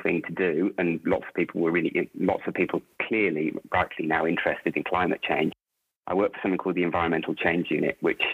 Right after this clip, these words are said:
um, was really ahead of its time. And, um, I was employed to interview people about why they made particular choices about buying fridges and freezers and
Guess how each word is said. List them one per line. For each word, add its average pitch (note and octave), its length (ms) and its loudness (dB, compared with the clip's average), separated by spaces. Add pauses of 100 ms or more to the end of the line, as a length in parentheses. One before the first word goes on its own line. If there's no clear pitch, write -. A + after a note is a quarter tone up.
(120)
um, D#2+ 380 0
was F2+ 180 2 (140)
really G2 500 0
ahead E2 200 0
of D#2 60 0
its - 160 -2
time. D#2+ 460 -2 (260)
And, E2+ 320 0
um, E2+ 280 0
I G2 80 2
was G#2 160 2
employed F2 560 0 (180)
to F2 300 2
interview A2 440 0
people F2 540 -2 (380)
about F#2+ 200 0
why G#2+ 220 0
they G2 120 2
made F2 240 0
particular F2 500 -2 (120)
choices G#2 380 0
about E2 320 -2
buying D#2+ 560 0 (160)
fridges E2+ 380 0 (100)
and D#2 140 0 (100)
freezers D#2+ 480 2 (180)
and D#2+ 500 0